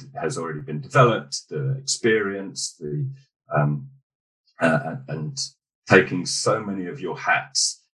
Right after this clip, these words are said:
that you need as a business owner, and, uh, and the comfort of knowing that there's a, this, this, this structure behind you which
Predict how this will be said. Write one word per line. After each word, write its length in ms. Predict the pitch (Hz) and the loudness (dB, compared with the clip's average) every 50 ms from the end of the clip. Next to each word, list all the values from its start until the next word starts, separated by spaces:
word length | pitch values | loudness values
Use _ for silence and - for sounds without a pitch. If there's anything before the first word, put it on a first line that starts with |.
| _ - | _ 0
that 120 | 87 85 85 | 0 0 0
you 200 | 85 87 87 90 | 0 -4 -4 -2
need 320 | 98 95 92 87 82 78 | -4 -2 -4 -6 -6 -8
as 120 | 76 69 - | -8 -10 -10
a 60 | - | -8
business 400 | - - 78 - - - 139 - | -6 -4 -4 -4 -4 -6 -6 -6
owner, 420 | 135 143 143 139 135 131 - - - - - _ _ _ _ _ - | -6 -4 -2 0 2 2 0 0 -4 -10 -16 _ _ _ _ _ 2
and, 500 | - - - - 76 73 - 139 - - - - - | 2 2 2 2 -2 -4 -6 -6 -8 -10 -10 -4 0
uh, 580 | - - 78 73 73 73 73 71 69 67 67 69 | 0 2 2 0 -4 -6 -6 -4 -4 -2 -2 -2
and 140 | 78 80 80 | -4 -8 -8
the 60 | 78 | -8
comfort 540 | - - - - - - - - 76 69 69 | -6 -4 -2 -2 -2 -2 -4 -6 -8 -8 -8
of 120 | 71 67 | -10 -10
knowing 380 | - 82 80 73 71 69 69 69 | -6 -4 -2 -2 -2 0 0 0
that 160 | 67 - - | 0 0 -2
there's 180 | - 73 73 - | -4 -6 -6 -6
a, 140 | 151 131 - - _ _ _ | -6 -8 -10 -14 _ _ _
this, 300 | - - - - - - _ _ _ - | -4 -2 -2 -2 -2 -6 _ _ _ -2
this, 200 | - - - 110 101 101 - - - _ | -2 -2 -2 -2 -6 -6 -8 -12 -10 _
this 340 | - 85 - - - - - _ _ _ _ _ | -4 -2 -2 -2 -4 -4 -6 _ _ _ _ _
structure 760 | - - - - - - 101 101 95 - - - - - - | 2 2 2 2 2 2 4 4 4 4 0 -8 -14 -12 -12
behind 580 | - - - - - - - - - - 143 | -14 -12 -6 -2 0 0 0 0 -4 -8 -10
you 240 | 127 131 131 123 - - _ _ _ _ _ _ | -8 -8 -8 -10 -12 -16 _ _ _ _ _ _
which 500 | 90 87 82 76 - - - - - _ | 2 2 4 4 2 0 -2 -2 -4 _